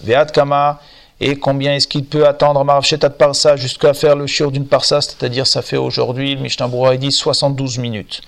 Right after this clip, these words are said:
Ça veut dire que si tu penses que tu peux te retenir pendant soixante-douze minutes, eh bien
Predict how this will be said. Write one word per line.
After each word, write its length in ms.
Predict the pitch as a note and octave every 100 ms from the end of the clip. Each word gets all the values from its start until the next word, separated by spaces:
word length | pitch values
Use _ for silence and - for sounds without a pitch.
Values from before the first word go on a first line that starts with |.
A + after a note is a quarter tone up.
| - - -
Ça 120 | -
veut 60 | F2
dire 180 | G2 B2
que 120 | B2
si 200 | - D#3
tu 140 | -
penses 300 | C#3 D3 C3+
que 100 | -
tu 160 | A#2+ -
peux 160 | - E3
te 80 |
retenir 400 | - C3 B2+ B2+
pendant 220 | - G#2 G2
soixante-douze 560 | - C3+ B2 G#2 F#2
minutes, 480 | G2+ G2+ D3 G#3 - - - - - - - _
eh 80 | B2+
bien 480 | B2+ F3 E3 D#3